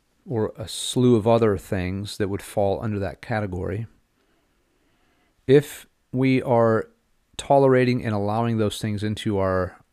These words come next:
our heart, our mind, our eyes, then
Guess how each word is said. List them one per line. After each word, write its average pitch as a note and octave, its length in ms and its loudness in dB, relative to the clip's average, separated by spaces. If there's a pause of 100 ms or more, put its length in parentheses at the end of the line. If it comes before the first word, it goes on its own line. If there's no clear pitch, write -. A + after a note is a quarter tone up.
(140)
our G2 160 -10
heart, A#2+ 420 -4 (320)
our G2 80 -8
mind, G2+ 500 -6
our F#2 220 -6
eyes, G2+ 480 -6 (1600)
then A#2+ 540 2